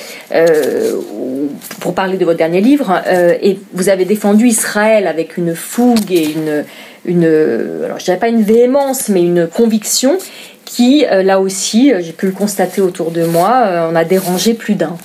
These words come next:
Et en, en vous entendant, j'ai pensé que vous étiez un peu comme une,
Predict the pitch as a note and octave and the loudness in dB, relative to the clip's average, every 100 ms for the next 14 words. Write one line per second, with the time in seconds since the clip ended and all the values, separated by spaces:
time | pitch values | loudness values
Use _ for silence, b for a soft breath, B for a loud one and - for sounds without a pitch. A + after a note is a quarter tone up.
0 | - - - - - B B B B - | -14 -14 -14 -18 -20 B B B B -6
1 | G#3 G#3 A3 A#3+ B3 B3 B3+ A3 G#3+ F#3+ | 0 2 4 2 0 2 2 2 0 0
2 | F#3 G#3 G#3+ F#3 F#3 F3+ A3+ G#3 F#3+ F#3+ | 2 2 0 0 0 0 0 0 0 -2
3 | A#3+ A#3 - A#3 G3 F#3+ F#3 | 0 -2 -2 -2 0 0 0